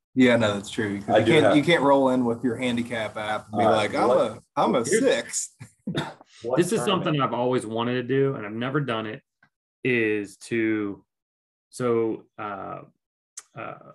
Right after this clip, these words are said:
Speaker 3: V-, V G S, V G S A, Virginia Golf, V-, uh, Virginia State Golf Association, V S G A. They do one-day tournaments. My goal has always been to play in a one-day tournament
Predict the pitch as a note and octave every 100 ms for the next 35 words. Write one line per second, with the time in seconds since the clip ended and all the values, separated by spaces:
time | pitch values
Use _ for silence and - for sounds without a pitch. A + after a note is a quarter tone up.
0 | _ _ _ - C#3 D3 E3 - C3+ D#3
1 | D3+ E3 D3 - C3+ B2 E3 E3+ C3+ D3+
2 | D3 B2+ - A2 G#2+ A#2 C3+ A#2+ B2 B2
3 | - _ _ _ _ D3+ A#2 A#2 B2+ -
4 | F#2+ F2+ F2+ G2 A2 C#3 C#3 B2 A2 A2
5 | - F#2+ F2 F#2+ A2+ B2 A2+ - G2+ G2
6 | - _ _ _ _ _ _ _ C3 C#3
7 | C#3 C#3 A#2+ A#2+ C3+ C3+ C3+ B2 A#2+ G#2+
8 | F#2 - G#2+ A#2 C#3 D#3 E3 A#2+ A#2 A2+
9 | B2 A#2+ A2+ A2 A2+ - A2 G#2+ G2+ F#2
10 | G2+ G2+ G2 F#2+ F#2+ F#2 F2+